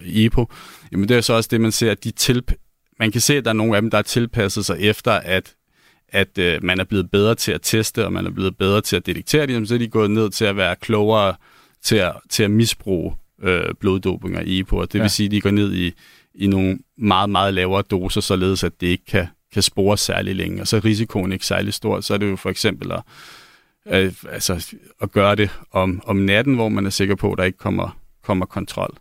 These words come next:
Speaker 2: Okay, så både periode på sæsonen, og også periode på døgnet, man gør det?
Speaker 1: Ja, ja.
Speaker 2: Okay.
Speaker 1: Altså.
Speaker 2: Jamen, jeg er jo helt... Jeg har aldrig været i nærheden af noget.
Speaker 1: Men altså, det, men, men det,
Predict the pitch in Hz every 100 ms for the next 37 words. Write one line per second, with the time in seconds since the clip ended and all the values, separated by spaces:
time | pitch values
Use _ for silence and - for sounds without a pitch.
0 | - 123 104 110 156 180 165 139 135 143
1 | 107 110 - 156 110 98 - 117 113 -
2 | - 113 117 117 104 127 80 82 90 90
3 | - - - 110 156 101 - _ - 139
4 | 120 92 87 - _ _ _ _ _ _
5 | _ _ - 101 101 113 92 - - _
6 | - 90 90 107 85 90 90 85 90 -
7 | - 151 - 107 107 113 123 127 120 -
8 | 123 110 131